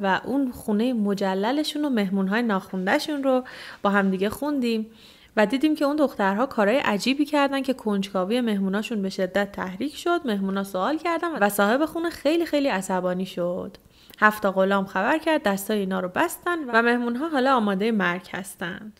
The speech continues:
بریم بقیهٔ داستان رو با هم بخونیم. چون شب یازدهم برآمد، شهرزاد گفت: «ای ملک جوانبخت.» دختر با وجود اون خشم شدیدی که داشت،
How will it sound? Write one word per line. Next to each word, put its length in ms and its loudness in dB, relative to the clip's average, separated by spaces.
بریم 180 4
بقیهٔ 260 6
داستان 340 -2
رو 80 -2
با 100 0
هم 180 -4
بخونیم. 440 -10
چون 200 2
شب 260 2
یازدهم 680 2
برآمد، 680 -2
شهرزاد 680 -2
گفت: 500 -2
«ای 140 0
ملک 520 -2
جوانبخت.» 1000 -8
دختر 500 4
با 180 2
وجود 320 -2
اون 180 -2
خشم 420 -4
شدیدی 440 -2
که 140 -6
داشت، 680 -2